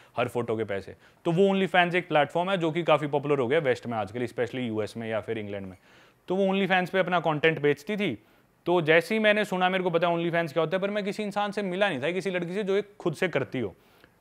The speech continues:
अब मैं खुद शौक में तो गया, "भाई ये क्या करने लग रही है?" पर मैं उसको दिखाता तो वो बहुत बुरा भी फील करती। तो मैंने ऐसे रिएक्ट करा कि भी "Wow, this is very unconventional, मैं भी जो चीज़ कर रहा हूँ, मैं ट्रैवल वीडियोज़ बनाता हूँ,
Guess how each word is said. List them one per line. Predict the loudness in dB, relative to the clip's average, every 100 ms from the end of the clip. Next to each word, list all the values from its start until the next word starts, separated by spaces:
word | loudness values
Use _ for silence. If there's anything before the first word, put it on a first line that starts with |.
| _
अब | 0 0
मैं | 2 0
खुद | 0 -4
शौक | 4 4 4
में | 0
तो | 0
गया, | 2 2
"भाई | 2
ये | 0 -2
क्या | 0 0
करने | 0 0
लग | 0 0
रही | 0
है?" | 0
पर | 0
मैं | -2
उसको | -4 -2 -4
दिखाता | 0 -2 -2 -2
तो | -2
वो | -2
बहुत | -2 -2 -2
बुरा | -2
भी | 0 -2
फील | -6 -6
करती। | -8 -8 -14 _ -20 _ _ _
तो | -6
मैंने | -2 0 4
ऐसे | 4 4 4
रिएक्ट | 4 4
करा | 2 0
कि | 0
भी | -2
"Wow, | 0 2 4 2 -2
this | -4 -4
is | -2
very | 2 2 0
unconventional, | -2 -2 -4 -6 -6
मैं | -6 -2 -2
भी | 0
जो | -2
चीज़ | -2 -6 -4
कर | -2
रहा | -2
हूँ, | -2
मैं | -2
ट्रैवल | 0 0 0
वीडियोज़ | -4 -4 -4
बनाता | -4 -4 -4
हूँ, | -4